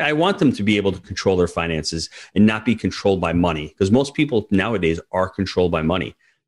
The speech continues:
That's the problem. Money's not the root of all evil. The love of money is the root of all evil.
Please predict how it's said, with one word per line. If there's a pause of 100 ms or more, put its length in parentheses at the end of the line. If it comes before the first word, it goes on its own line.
(100)
That's
the
problem.
Money's
not
the
root
of
all
evil.
The
love
of
money
is
the
root
of
all
evil.